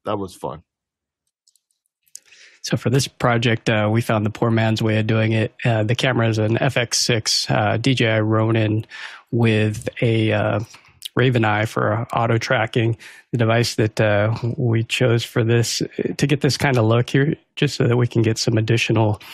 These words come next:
Speaker 2: you know, copyright strikes. <laughs> This is a, a cable cam Pro Aim, uh, Skywalker. So this is what it looks like. And you mount the D J I Ronin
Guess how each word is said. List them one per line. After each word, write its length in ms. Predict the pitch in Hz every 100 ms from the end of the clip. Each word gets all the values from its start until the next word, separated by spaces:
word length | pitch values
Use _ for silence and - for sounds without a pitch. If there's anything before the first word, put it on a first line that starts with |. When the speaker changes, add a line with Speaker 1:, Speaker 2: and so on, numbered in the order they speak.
| - -
Speaker 2:
you 80 | -
know, 100 | 110
copyright 560 | 107 117 - 107 104 -
strikes. 520 | - 107 104 - -
<laughs> 720 | - 117 - 123 - 147 139 -
This 200 | 127 -
is 200 | 123 113
a, 320 | 113 104 107
a 80 | 135
cable 340 | - 139 131 127
cam 520 | - 123 123 120 - _ - -
Pro 220 | - 135 127
Aim, 380 | 127 120 113 - _ _ - - _ -
uh, 280 | 117 113
Skywalker. 800 | - - - 113 131 147 - 185
So 120 | -
this 140 | 120 123
is 120 | 117
what 120 | 120
it 60 | 117
looks 240 | 120 -
like. 300 | 143 147 - - - - -
And 240 | - 123 113
you 80 |
mount 260 | 113 120 123
the 60 | 131
D 140 | 123
J 160 | 127 120
I 80 |
Ronin 560 | 113 117 117 120 120 117